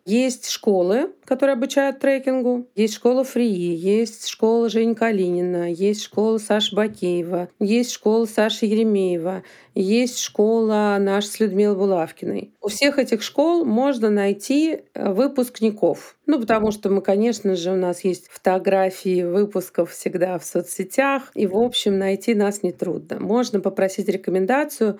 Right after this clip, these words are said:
«Рекомендуйте мне, пожелания такие-то». Дальше я бы сказала, что предпринимателю надо запланировать прям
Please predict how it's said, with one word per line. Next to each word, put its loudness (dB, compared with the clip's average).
«Рекомендуйте 2
мне, 2
пожелания 0
такие-то». -4
Дальше 0
я 0
бы 0
сказала, 0
что -4
предпринимателю 0
надо 0
запланировать 2
прям 2